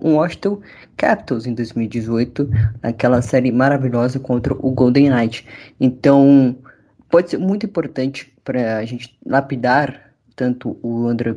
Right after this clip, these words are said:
Burakovsky e ele se adapte rápido ao, ao sistema do Dave Hextall, que ainda é uma grande questão e um grande, é, pé atrás desse time de dois mil e vinte e dois, vinte e três,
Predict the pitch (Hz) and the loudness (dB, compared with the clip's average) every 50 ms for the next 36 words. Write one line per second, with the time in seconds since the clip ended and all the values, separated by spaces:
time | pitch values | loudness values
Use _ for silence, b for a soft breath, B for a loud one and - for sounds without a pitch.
0 | - - 117 110 - 107 110 113 113 113 117 117 117 - - 120 117 120 123 120 | -6 -12 -6 -6 -4 -4 -2 -2 0 -2 -2 -2 -6 -10 -6 -2 2 2 2 2
1 | 123 - 131 113 110 117 127 151 151 - - _ - - - - - - 127 127 | 0 -4 -6 -4 0 2 2 2 0 -2 -16 _ -18 -18 -16 -14 -8 -2 -2 -2
2 | 139 135 - 135 123 113 110 110 B B B B B B B B - - 139 143 | -2 -2 -4 -6 -4 -4 -6 -8 B B B B B B B B 0 2 4 4
3 | 147 147 139 127 117 - - _ _ _ _ _ _ _ _ _ _ _ _ _ | 4 4 2 0 -2 -6 -12 _ _ _ _ _ _ _ _ _ _ _ _ _
4 | _ _ _ _ _ _ 147 143 139 - 139 139 - 135 127 131 131 123 113 120 | _ _ _ _ _ _ -2 -2 0 -4 -6 -2 2 2 2 4 2 2 0 0
5 | 120 113 120 113 135 135 131 - - - 131 123 127 - 139 127 131 127 135 123 | -2 -2 -4 -2 0 -2 -2 -2 -6 -8 -8 -8 -4 -2 -2 0 2 2 2 0
6 | 123 131 127 123 120 135 147 151 147 - - - 135 131 135 _ 123 120 117 110 | 0 0 -2 -2 0 0 0 0 -2 -8 -8 -6 -6 -6 -4 _ -4 -2 -2 -2
7 | 113 117 117 113 117 127 139 139 135 139 127 117 - - - 123 127 120 117 117 | -4 -4 -4 -2 0 2 2 2 2 -2 -6 -8 -8 -8 -4 -2 -2 0 0 0
8 | 113 107 107 - - b b b b b b b b b _ _ _ _ _ - | 0 -2 -4 -8 -10 b b b b b b b b b _ _ _ _ _ 4
9 | 156 147 139 143 143 143 143 160 160 156 - - - - 165 - 139 127 123 127 | 4 4 4 2 0 2 2 2 2 0 -4 -16 -18 -18 -12 -4 -4 -4 -2 -4
10 | 127 113 - - - 123 120 117 123 120 131 139 139 131 131 127 120 120 120 - | -8 -10 -8 -6 -4 -4 -4 -4 -2 2 4 4 4 4 2 0 0 -2 -4 -6
11 | - 127 117 113 - - 117 113 - - 143 151 143 135 - | -2 -2 -2 -2 0 -2 -4 -2 0 2 2 2 2 2 -2